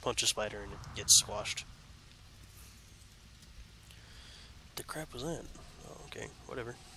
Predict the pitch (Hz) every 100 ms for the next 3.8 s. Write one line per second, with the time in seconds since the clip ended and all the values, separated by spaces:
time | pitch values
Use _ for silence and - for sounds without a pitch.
0 | - - - - - - - - - -
1 | - - - - - - - 131 143 143
2 | 143 139 135 123 - - 117 135 143 139
3 | 127 120 117 117 117 - -